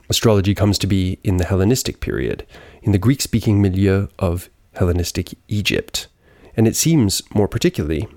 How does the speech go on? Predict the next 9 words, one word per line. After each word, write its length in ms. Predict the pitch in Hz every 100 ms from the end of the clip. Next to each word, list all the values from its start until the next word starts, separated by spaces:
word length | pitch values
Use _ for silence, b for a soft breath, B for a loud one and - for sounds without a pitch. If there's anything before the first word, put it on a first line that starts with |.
| _
in 80 | 104
the 80 | 98
great 300 | 95 104 101
Hellenistic 640 | - 104 95 - 90 - -
cosmopolis 640 | 101 95 92 92 95 92
of 200 | - 92 -
Alexandria, 840 | 87 90 95 107 123 98 55 - - B B B -
from 180 | 104
about 440 | 104 92 98 -